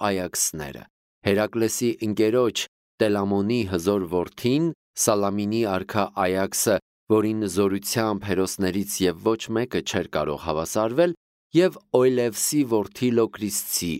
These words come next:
Այաքսը։ Շատ ուրիշ հերոսներ էլ էին մասնակցում արշավանքին։ Պետք էր ստիպել, որ ռազմարշավի դուրս գա նաև Իթակեի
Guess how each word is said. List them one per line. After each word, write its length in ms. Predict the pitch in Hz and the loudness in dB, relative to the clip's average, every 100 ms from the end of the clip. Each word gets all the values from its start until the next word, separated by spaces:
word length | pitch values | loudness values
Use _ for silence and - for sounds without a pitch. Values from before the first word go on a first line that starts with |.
| - | -6
Այաքսը։ 560 | - 78 69 - - - - _ _ _ _ _ _ _ _ _ _ _ _ - | -4 -4 -6 -8 -6 -6 -10 _ _ _ _ _ _ _ _ _ _ _ _ -4
Շատ 300 | - 190 190 | 2 2 4
ուրիշ 240 | 160 175 | 2 2
հերոսներ 500 | 139 131 127 127 117 | 0 0 0 -2 0
էլ 140 | 127 110 | 2 2
էին 260 | 90 87 | 0 -2
մասնակցում 800 | 85 82 82 87 82 - - 87 | -2 -2 -4 -4 -4 -4 -4 -2
արշավանքին։ 800 | 80 78 85 76 76 73 - 62 50 _ _ _ _ _ _ _ | -2 -2 -4 -4 -6 -12 -12 -12 -14 _ _ _ _ _ _ _
Պետք 260 | 123 - - | 0 0 -2
էր 140 | 110 | -2
ստիպել, 560 | - - 107 - 151 123 - _ _ | -4 -2 -2 2 2 2 -2 _ _
որ 200 | 117 113 | 0 2
ռազմարշավի 800 | 117 113 127 127 123 - 127 151 | -2 0 -2 -2 -2 0 0 -2
դուրս 300 | 135 123 117 107 | -4 -2 -2 0
գա 140 | 120 | 0
նաև 340 | 110 110 113 120 | 0 0 0 -2
Իթակեի 580 | 123 113 104 107 101 | -6 -2 0 2 2